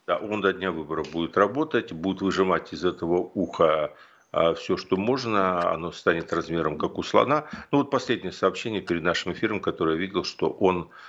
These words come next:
а, решил вернуться и ещё раз выступить в Батлере. То есть он хочет реанимировать это ухо, понимаете? Он будет теперь, э, да, и повязку будет носить столько, сколько можно. Это будет самая длинная повязка на ухе, которую когда-либо носили при подобной царапине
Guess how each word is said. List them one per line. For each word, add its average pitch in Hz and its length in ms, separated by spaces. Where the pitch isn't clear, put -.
а, 85 340
решил 90 320
вернуться 95 520
и 107 100
ещё 98 280
раз 98 200
выступить 98 360
в 120 60
Батлере. 73 500
То - 200
есть - 140
он 80 100
хочет - 500
реанимировать 101 720
это 87 180
ухо, - 300
понимаете? - 680
Он 92 160
будет 107 240
теперь, 98 340
э, 85 500
да, 87 180
и 85 320
повязку 104 520
будет 104 280
носить 92 320
столько, - 280
сколько 113 340
можно. 80 360
Это 98 160
будет 110 180
самая 120 260
длинная 85 400
повязка 90 640
на 85 160
ухе, - 380
которую - 360
когда-либо 82 400
носили 82 420
при 78 180
подобной 80 460
царапине 95 720